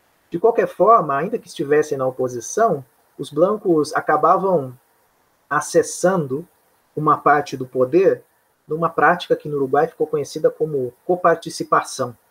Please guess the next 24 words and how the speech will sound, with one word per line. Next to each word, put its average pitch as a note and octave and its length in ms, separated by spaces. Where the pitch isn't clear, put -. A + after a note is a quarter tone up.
Ah, B2 520
não E3+ 100
dá C#3 120
pra C#3 120
desenvolver C3+ 480
muito C#3 280
a B2 60
ideia B2 300
aqui, F#3+ 320
mas, D3 420
por F3 180
exemplo, C3 720
no C#3 120
Uruguai, D#3 520
as B2+ 360
empresas C#3 400
públicas, B2+ 840
né, B2+ 160
que - 80
eles B2+ 160
chamam C3+ 240
de B2+ 160
entes C#3+ 360
autônomos, C3+ 840